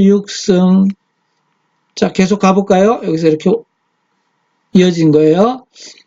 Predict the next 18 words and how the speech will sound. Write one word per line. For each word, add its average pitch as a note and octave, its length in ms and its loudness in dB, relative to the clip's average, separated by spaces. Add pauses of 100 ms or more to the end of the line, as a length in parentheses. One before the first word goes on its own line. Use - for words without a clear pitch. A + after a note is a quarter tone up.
(400)
어, A3+ 280 4
로그 C4+ 360 0
붙이고 A3 420 0
있지, G3 320 0
A. F#3 460 2
자, A3 160 0
로그 B3 340 0
A A3+ 300 2
더하기 A#3 340 0
B는 A#3 460 2
곱하기로 G#3+ 480 0
가는 G3+ 180 0
거 A3+ 80 2
알지? F3+ 520 -2 (340)
그래서 F#3 200 0
X F3 280 -2
육 F3 180 2
승, G3+ 720 0